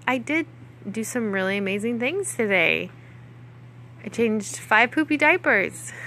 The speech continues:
<laughs> Um, I made this awesome meal from a can." Like, you know, that I think, I think we overlook even making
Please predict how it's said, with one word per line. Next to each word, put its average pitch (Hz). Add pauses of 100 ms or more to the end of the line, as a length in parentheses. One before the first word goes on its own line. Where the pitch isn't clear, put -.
(540)
<laughs> 233 (720)
Um, 202 (640)
I 214
made 226
this 269
awesome 277 (1400)
meal 247
from 285
a 294
can." 302
Like, 208 (1000)
you 240
know, 359 (140)
that 269
I 269
think, 320 (680)
I 214
think 311
we 339
overlook 226 (160)
even 190 (260)
making 185